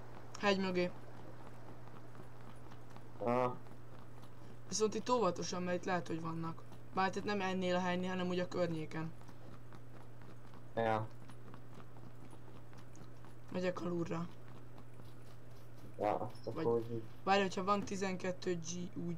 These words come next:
Speaker 1: J. Itt volt valami?
Speaker 2: Mennyi?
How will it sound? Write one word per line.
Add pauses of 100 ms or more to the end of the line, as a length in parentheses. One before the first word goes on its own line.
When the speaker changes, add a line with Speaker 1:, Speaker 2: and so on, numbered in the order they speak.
Speaker 1:
J. (1500)
Itt
volt
valami?
Speaker 2:
Mennyi?